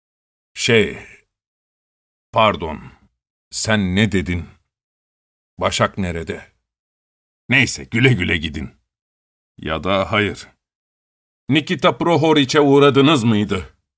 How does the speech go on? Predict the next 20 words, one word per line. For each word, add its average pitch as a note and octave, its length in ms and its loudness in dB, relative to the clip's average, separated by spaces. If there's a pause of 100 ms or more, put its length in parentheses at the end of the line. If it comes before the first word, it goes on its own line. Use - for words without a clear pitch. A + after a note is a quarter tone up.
(920)
Henüz C3 360 4
daha D3 260 6
uğramadınız C#3+ 840 4
mı? D#2+ 200 -10 (1080)
Çok A#2+ 340 -2
iyi G2 200 -2
öyleyse. F#2 840 -4 (640)
Size F3 420 0
kitap D3+ 420 0
vereceğim. F#2 720 -2 (760)
Ona D#3 220 4
götürürsünüz. A2+ 880 0 (1200)
İki D#3 260 -4
yıl C#3 180 4
önce C3+ 260 2
okumak C3 480 0
üzere A2+ 380 0
bir A#2+ 140 0
seyahatname A#2+ 960 2
vermişti. F#2 760 -2